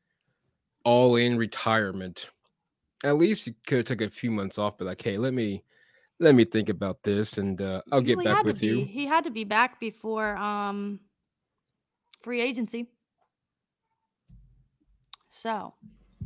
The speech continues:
Speaker 2: that's why he had to come out of retirement when he did. <laughs> So people would come to his team.
Speaker 1: <sighs> Tom.
Speaker 2: I know. He's, he's something.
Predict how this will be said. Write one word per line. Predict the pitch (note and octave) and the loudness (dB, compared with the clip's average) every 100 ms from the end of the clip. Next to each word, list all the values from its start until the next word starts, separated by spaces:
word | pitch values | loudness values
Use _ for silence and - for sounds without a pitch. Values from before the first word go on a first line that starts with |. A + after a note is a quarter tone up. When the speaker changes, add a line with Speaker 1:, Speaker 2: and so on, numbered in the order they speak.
| - _ _ _ - | -16 _ _ _ -8
Speaker 2:
that's | G3 G3+ | -6 -4
why | G#3 | -4
he | |
had | G#3 | -4
to | G3+ G3+ G3+ | -4 -6 -6
come | G#3+ | -6
out | G3+ | -4
of | |
retirement | G3 G3+ G3+ F#3+ G3+ | -6 -6 -4 -4 -4
when | G3 | -4
he | |
did. | F#3 G3 - _ _ _ _ _ _ - | -4 -6 -8 _ _ _ _ _ _ -16
<laughs> | - B4 A4+ - - - - - - - A#3 | -14 -14 -16 -18 -18 -18 -20 -20 -20 -20 -8
So | A#3+ A#3+ | -4 0
people | C4 B3 | 2 2
would | A#3+ | 2
come | B3+ A#3+ | 0 0
to | A#3+ | -2
his | - | -4
team. | G#3 - _ _ - _ _ _ _ - - - - _ _ _ _ _ _ _ - - - _ _ - - - - - - - - - | -10 -10 _ _ -20 _ _ _ _ -18 -18 -18 -20 _ _ _ _ _ _ _ -20 -20 -20 _ _ -20 -20 -20 -20 -20 -12 -10 -10 -8
Speaker 1:
<sighs> | - - - - - - - - - - - | -4 -2 -2 -4 -6 -8 -10 -12 -14 -16 -12
Tom. | - G2 G2 G2+ - - _ _ _ _ - - - G#3 | -8 -8 -8 -12 -14 -20 _ _ _ _ -20 -20 -16 -12
Speaker 2:
I | G3 | -10
know. | F#3 | -10
He's, | F#3 G#3 A3+ G3+ - _ _ - - - | -10 -6 -8 -8 -18 _ _ -20 -20 -4
he's | D#4+ E4 | -2 0
something. | - B3 A#3+ E3 E3+ | 0 -2 -2 -8 -12